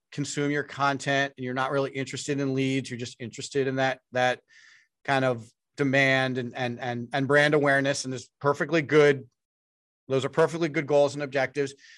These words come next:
You're probably gonna pick a different set of tactics than you're in, than if you're interested in generating leads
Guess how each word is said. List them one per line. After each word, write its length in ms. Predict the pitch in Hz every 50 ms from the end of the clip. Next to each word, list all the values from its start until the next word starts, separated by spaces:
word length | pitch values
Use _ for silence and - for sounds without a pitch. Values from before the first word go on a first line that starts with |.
| - _ _ _ -
You're 60 | 160 156
probably 460 | - - 208 208 202 196 214 220 208
gonna 180 | 185 202 190 185
pick 240 | - 180 175 175
a 60 | 170 147
different 340 | 120 160 147 - 165 151
set 160 | - - 160 151
of 100 | 143 -
tactics 560 | - 143 143 143 139 - 151 143 139 135 -
than 140 | 143 135 131
you're 120 | 131 131
in, 180 | 139 135 135 131 -
than 220 | 131 143 139 135
if 140 | 143 139 143
you're 160 | 143 139 135
interested 400 | 139 135 131 127 - - 143 131
in 120 | 131 127 117
generating 520 | 117 135 127 131 135 139 143 151 151 143
leads 560 | 139 135 127 127 127 131 131 127 - - -